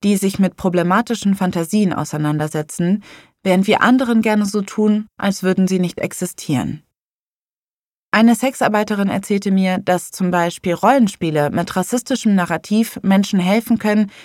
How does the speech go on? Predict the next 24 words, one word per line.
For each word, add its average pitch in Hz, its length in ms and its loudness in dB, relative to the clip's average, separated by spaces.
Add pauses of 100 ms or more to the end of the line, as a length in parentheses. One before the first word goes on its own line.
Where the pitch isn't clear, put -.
(160)
sich 214 200 -2
mit 208 140 2
dem 214 140 2
eigenen 240 440 4
Rassismus 196 640 -2
zu 196 160 -8
konfrontieren. - 880 -4 (600)
Als 202 280 0
Sexarbeiterin 190 1000 0
hat 202 200 -2
man 190 240 4
im 180 200 0
Gegensatz 202 560 0
zu 170 160 -8
Pornofilmen 220 680 2
die 208 100 -2
Möglichkeit, 196 680 0 (300)
in 208 160 2
die 202 80 0
Geschichte 214 480 0
einzugreifen, - 960 -2 (100)
sie 190 180 0
zu - 160 -4
ändern. 175 540 -2